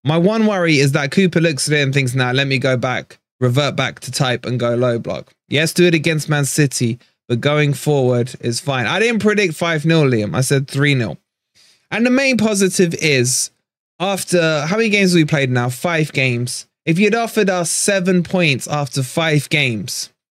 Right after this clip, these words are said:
you'd have taken it. Let's be honest, the Chelsea one was the bonus. If Forest were now sitting here, let's say we'd lost to Chelsea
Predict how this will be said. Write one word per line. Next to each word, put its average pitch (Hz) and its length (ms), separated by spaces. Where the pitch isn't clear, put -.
you'd 165 180
have 165 120
taken 151 440
it. - 180
Let's 165 140
be 202 140
honest, 202 260
the 147 60
Chelsea 175 420
one 160 200
was 143 140
the 139 60
bonus. 143 440
If 143 140
Forest 202 400
were 180 80
now 175 200
sitting 160 400
here, 131 180
let's 147 200
say 170 120
we'd 156 200
lost 151 240
to 127 60
Chelsea 143 640